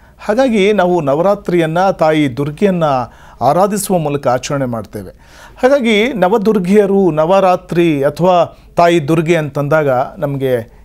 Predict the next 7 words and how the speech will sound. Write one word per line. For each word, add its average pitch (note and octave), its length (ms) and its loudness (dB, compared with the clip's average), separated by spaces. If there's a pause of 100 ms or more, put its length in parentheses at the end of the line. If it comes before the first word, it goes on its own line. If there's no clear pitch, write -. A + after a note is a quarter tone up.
(120)
ಹೆಣ್ಣು G#3 240 0
ಮಕ್ಕಳು C#3+ 400 -4
ನೆನಪಾಗ್ತಾರೆ, C3 640 -4
ಅಂದ್ರೆ G3 180 -2
ಮಹಿಳೆ E3+ 360 2
ನೆನಪಾಗ್ತಾರೆ. B2 800 -8 (800)
ಹೌದು, C3 260 0